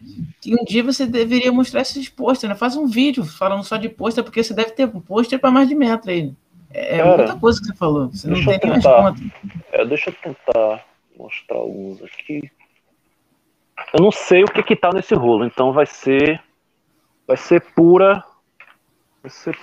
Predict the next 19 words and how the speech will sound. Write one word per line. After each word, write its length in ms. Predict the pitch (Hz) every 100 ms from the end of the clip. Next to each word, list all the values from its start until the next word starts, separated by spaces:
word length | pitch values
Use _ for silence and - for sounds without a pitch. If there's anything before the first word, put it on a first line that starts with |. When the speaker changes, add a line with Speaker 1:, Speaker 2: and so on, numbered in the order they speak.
| -
Speaker 2:
pura 760 | 165 175 180 180 170 151 131
sorte 500 | 117 - - 131 -
aqui, 200 | 123 - 95
viu? 120 | 117 - _ - - -
Speaker 1:
Ah, 200 | - -
Speaker 2:
O 60 |
que 60 | 131
Speaker 1:
vamos 0 |
Speaker 2:
que 240 | 175 -
Speaker 1:
que 40 | 269
Speaker 2:
tá? 200 | 190 185
Speaker 1:
vamos. 140 | 139
Vou 100 | 127
deixar 280 | 123 156 -
você 260 | 185 185 196
aí, 280 | 160 196 269
ó. 120 | 120 - - - 131 - - _ _ _ _ _
Tá 100 | -
brincando. 560 | 175 226 226 170 135